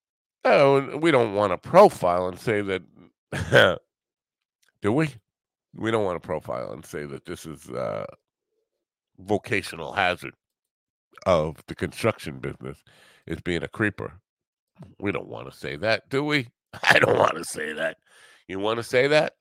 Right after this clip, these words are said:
Anyway, tomorrow Ben Frank will be here, and, uh,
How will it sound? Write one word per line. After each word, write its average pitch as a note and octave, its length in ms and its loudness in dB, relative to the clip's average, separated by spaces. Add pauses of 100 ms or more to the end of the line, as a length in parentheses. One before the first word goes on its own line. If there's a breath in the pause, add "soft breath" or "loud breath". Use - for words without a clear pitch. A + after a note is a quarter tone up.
(1040)
Anyway, C3+ 160 6
tomorrow D#3+ 380 8
Ben A#2 320 4
Frank A#2+ 320 6
will D#2+ 100 -4
be D2 180 -6
here, F2 200 -2
and, F#2+ 220 0
uh, G#2+ 140 2